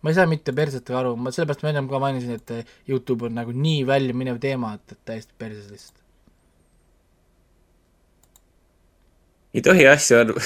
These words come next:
Speaker 2: <laughs> kui sa paned asja rahvahääletusele, siis tulemus on see, et noh, sotsmeedia fänne ja trolle on lihtsalt liiga palju. Aga noh, minu jaoks oli Army of the Dead eelmise a-, eelmise aasta üks highlight'e niikuinii, et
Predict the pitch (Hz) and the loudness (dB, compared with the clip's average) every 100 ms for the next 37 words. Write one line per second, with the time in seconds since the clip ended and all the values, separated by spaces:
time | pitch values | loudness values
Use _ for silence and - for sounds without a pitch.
0 | - - - 143 170 135 151 120 135 135 | -10 -10 -4 0 2 4 4 6 4 4
1 | 110 117 101 98 92 95 101 135 127 107 | 4 4 2 -2 -2 -2 -2 4 4 4
2 | 107 101 127 110 98 - - _ _ 127 | 0 0 2 0 -2 -10 -20 _ _ -10
3 | - - - _ _ _ _ _ _ _ | -10 -20 -20 _ _ _ _ _ _ _
4 | _ - 180 - 151 139 120 120 147 151 | _ 0 0 2 6 6 6 4 4 4
5 | 120 110 135 156 139 104 101 110 110 143 | 4 4 6 6 8 4 2 -2 -4 0
6 | 139 104 151 110 85 110 _ _ _ _ | 2 4 2 2 -4 -10 _ _ _ _
7 | _ _ _ _ _ _ _ _ _ _ | _ _ _ _ _ _ _ _ _ _
8 | _ _ - 160 _ _ _ _ _ _ | _ _ -20 -20 _ _ _ _ _ _
9 | _ _ _ _ _ _ _ _ _ _ | _ _ _ _ _ _ _ _ _ _
10 | _ _ _ - 117 120 123 139 147 - | _ _ _ -4 2 4 6 4 0 -6
11 | 110 147 131 123 127 - 123 123 123 123 | 2 6 8 6 4 0 2 4 4 4
12 | 123 120 143 135 123 - 143 113 110 107 | 4 4 6 6 2 2 4 6 4 2
13 | 113 113 - 139 127 113 117 127 127 - | 2 2 4 4 4 2 0 0 0 4
14 | 143 113 110 110 131 127 101 95 92 - | 6 8 4 2 0 2 2 0 -4 -8